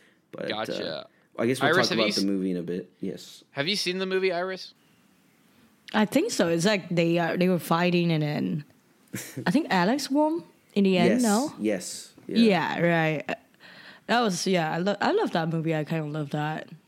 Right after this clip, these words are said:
Speaker 3: You know, they were fighting and then chasing or something, and then in the end, they realize they're still family, I guess. Yeah.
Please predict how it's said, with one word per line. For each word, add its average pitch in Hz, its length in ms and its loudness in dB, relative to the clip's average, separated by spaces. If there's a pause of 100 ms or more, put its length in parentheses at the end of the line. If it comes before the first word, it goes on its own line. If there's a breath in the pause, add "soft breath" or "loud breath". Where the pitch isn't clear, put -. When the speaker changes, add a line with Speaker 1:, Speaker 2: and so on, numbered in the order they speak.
(120)
Speaker 3:
You 165 120 -6
know, 156 120 -2
they 156 100 -2
were 156 100 -2
fighting 156 500 -2
and 143 140 -4
then 139 160 -6
chasing 147 680 -4
or 143 60 -6
something, 151 680 -6
and 160 160 -4
then 185 380 -6 (120)
in 175 100 2
the 165 180 4
end, 160 180 2
they 151 120 0
realize 151 420 0
they're 143 140 -4
still 156 240 -4
family, 190 720 -2
I - 80 -4
guess. 180 380 -4 (1800 soft breath)
Yeah. 101 400 -4